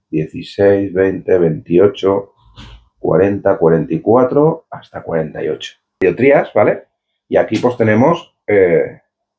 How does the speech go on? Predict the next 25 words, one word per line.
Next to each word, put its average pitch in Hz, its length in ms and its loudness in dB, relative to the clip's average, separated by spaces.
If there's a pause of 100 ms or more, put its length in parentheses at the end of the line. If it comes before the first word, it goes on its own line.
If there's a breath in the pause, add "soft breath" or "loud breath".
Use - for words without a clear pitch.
(1600)
la 98 140 0
retrícula 87 400 -2
iluminada. 78 500 -6 (1600)
No - 220 -6
sé - 140 -12
si - 120 -16
se - 80 -8
va - 140 -8
a - 40 -10
ver. - 200 -6 (1120 soft breath)
A - 80 -12
ver, - 180 -8 (200)
un 107 200 0
segundo. 135 600 -4 (200)
Lo - 120 -6
voy - 100 -4
a - 80 -8
poner - 200 -8
así - 340 -6
y 156 80 -12
así 104 220 -12
igual 117 420 -8
lo - 100 -12
podemos - 340 -12
ver. - 100 -18